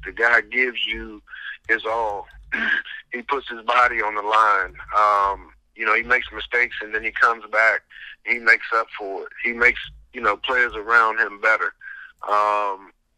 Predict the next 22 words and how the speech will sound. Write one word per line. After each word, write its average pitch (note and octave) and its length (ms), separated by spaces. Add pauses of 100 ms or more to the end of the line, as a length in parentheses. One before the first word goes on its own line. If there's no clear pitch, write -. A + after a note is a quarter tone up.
(240)
I A2+ 120
know C3+ 200
it A#2 120
was G#2+ 80
a A2 40
special A2 420
moment G#2 440
for G#2 280
him. G2 80
I G2 80
know A2+ 500 (460)
that, G#2 240
um, F#2+ 560 (520)
the A2+ 100
Dome A#2+ 360
crowd A2 400
appreciated G#2+ 800
him, G2+ 440
and, F#2 300 (540)
you G#2+ 100
know, G2 400 (100)
it, A2+ 140